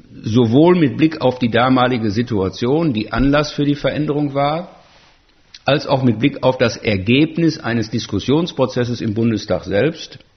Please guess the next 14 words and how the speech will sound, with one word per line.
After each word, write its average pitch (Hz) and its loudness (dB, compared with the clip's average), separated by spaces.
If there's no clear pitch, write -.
keinen 117 2
Grund, 131 0
meine 110 -2
damalige 117 0
Position 113 -2
zu 98 -4
verändern. 143 -2
In 135 2
der 104 2
Sache 214 0
spricht 135 0
damals 143 2
wie 110 0
heute 160 2